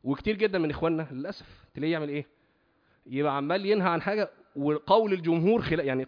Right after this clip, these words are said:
ممكن يبقى قول الأئمة الأربعة، المذاهب الأربعة، خلاف اللي هو بيقوله أصلًا.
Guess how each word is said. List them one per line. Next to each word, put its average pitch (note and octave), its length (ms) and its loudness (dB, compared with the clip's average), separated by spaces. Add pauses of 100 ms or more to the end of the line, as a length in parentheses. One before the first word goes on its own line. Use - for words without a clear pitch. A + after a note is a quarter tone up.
ممكن E3+ 200 0
يبقى D#3 120 2
قول F#3+ 160 0
الأئمة E3+ 200 -2
الأربعة، C#3+ 200 -2
المذاهب D#3+ 260 0
الأربعة، C#3+ 460 -2 (880)
خلاف E3+ 260 -2
اللي F#3 100 0
هو G3 40 4
بيقوله F#3 260 -2
أصلًا. - 240 -10